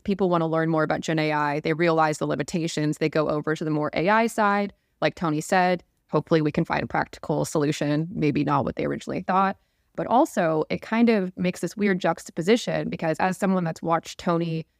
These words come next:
obviously I'm not an engineer, but, uh, we've had conversations about how he's built our product over the years and how he's added on new things.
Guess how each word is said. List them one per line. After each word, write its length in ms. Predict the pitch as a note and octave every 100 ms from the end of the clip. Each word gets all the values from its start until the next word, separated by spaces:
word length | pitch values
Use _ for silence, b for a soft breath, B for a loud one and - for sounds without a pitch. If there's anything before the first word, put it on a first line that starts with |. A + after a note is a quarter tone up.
| _ -
obviously 300 | D#3 D#3+ E3
I'm 80 | D#3+
not 100 | D#3
an 60 |
engineer, 500 | D#3 D#3 E3 F3 D#3+
but, 260 | D3+ D3+ D3 _ _ _ -
uh, 80 | E3
we've 100 | E3+
had 200 | E3 -
conversations 580 | E3+ E3 D#3+ D#3 F3
about 160 | D#3+ D#3+
how 160 | E3+ D3+
he's 140 | D#3
built 240 | E3 D#3
our 80 | D3+
product 400 | - F#3+ F3+ F3
over 180 | F3 E3+
the 80 | F3
years 240 | E3 D#3+
and 80 | E3
how 140 | D#3+
he's 120 | D#3 -
added 220 | D#3 D3+
on 160 | D3+
new 140 | D3 D3
things. 500 | - A3 F3 E3